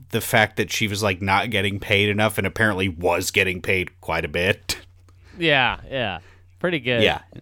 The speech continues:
Speaker 1: Um,
Speaker 2: Pretty good scam, if you ask me.
Speaker 1: Hey, you gotta grift if you're on that side of shit.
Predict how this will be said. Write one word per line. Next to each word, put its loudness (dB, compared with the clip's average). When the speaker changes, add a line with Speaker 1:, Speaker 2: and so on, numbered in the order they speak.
Speaker 1:
Um, -4
Speaker 2:
Pretty -2
good 2
scam, 0
if -12
you -4
ask -6
me. -10
Speaker 1:
Hey, 4
you 0
gotta 6
grift 4
if 0
you're 4
on 4
that 6
side 4
of 2
shit. 0